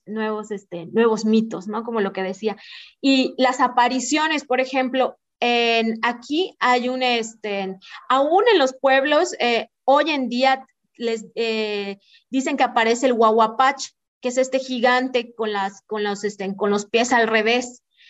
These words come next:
y que se, y que come a los campesinos, ¿no? Que aún hay. Hay otros, hay, hay, este, hay mitos que, que, que trascienden, como bien dice, que se reestructuran, pero trascienden,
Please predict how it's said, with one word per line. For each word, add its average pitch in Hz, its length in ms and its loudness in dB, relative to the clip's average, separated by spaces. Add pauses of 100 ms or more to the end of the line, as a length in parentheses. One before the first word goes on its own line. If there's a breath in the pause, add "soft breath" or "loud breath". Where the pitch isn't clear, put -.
(140 soft breath)
y 233 160 -6
que 220 180 2
se, 220 400 0
y 226 240 -2
que 226 160 -2
come 240 220 0
a 240 60 2
los 226 180 -4
campesinos, 214 760 -4
¿no? 233 200 -10
Que 226 80 -2
aún 208 400 0
hay. 214 160 0 (420 loud breath)
Hay 285 220 -2
otros, 302 500 0
hay, 277 420 2
hay, 269 260 2
este, 277 280 -6
hay 294 120 -2
mitos 294 540 -4
que, 247 200 -2 (160)
que, 208 600 -2 (460)
que 254 140 2
trascienden, 285 920 -4
como 233 180 -4
bien 233 240 0
dice, 240 320 -4
que 247 100 -2
se 247 140 0
reestructuran, 254 680 -4
pero 226 200 -2
trascienden, 262 640 -4